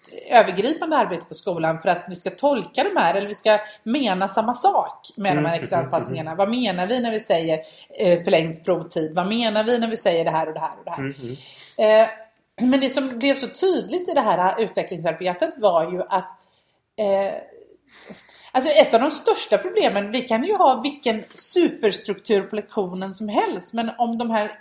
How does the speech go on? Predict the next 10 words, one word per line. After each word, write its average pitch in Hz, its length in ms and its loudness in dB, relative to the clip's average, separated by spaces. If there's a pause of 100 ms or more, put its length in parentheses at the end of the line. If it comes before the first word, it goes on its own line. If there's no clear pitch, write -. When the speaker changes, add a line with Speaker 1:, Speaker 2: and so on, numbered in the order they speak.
(120)
Speaker 1:
eh, 233 160 -4
men 240 140 0
om 240 200 -2 (300)
liksom 240 380 -6 (280)
väldigt 214 540 0
många 311 340 0
elever 185 460 0
kommer 185 340 2
för 247 160 -10
sent 214 580 -4